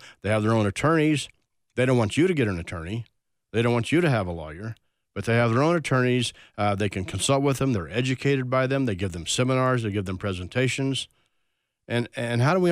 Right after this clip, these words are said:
how do we know all this? We've taken these people's depositions over the years. We've learned how they adjust cases.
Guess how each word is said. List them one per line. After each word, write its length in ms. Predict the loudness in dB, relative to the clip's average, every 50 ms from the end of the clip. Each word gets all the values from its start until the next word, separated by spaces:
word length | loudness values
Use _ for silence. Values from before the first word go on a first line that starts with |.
| 4 2 2
how 160 | 2 2 2
do 60 | 4
we 100 | 4 4
know 160 | 4 4 4
all 140 | 2 2 0
this? 180 | -2 -4 -4 -4
We've 140 | -4 -2 0
taken 400 | -2 -2 0 0 0 0 0 -2 -6 -14 _ _
these 120 | -4 -4
people's 340 | -2 0 -2 0 0 0 0
depositions 720 | 0 0 0 2 0 0 2 2 0 0 0 -2 -2 0
over 220 | 0 0 0 0 0
the 80 | 0
years. 440 | 0 0 2 2 0 0 -2 -6 -12 _ _ _ _ _ -2
We've 200 | 0 0 0 0
learned 640 | 0 0 2 4 4 4 4 4 2 0 0 -4 -8 _ _ _ _
how 160 | -2 -2 0
they 140 | 2 2 2
adjust 380 | 2 0 0 0 0 0 0 0
cases. 440 | 0 0 0 -2 -2 -6 -8 -8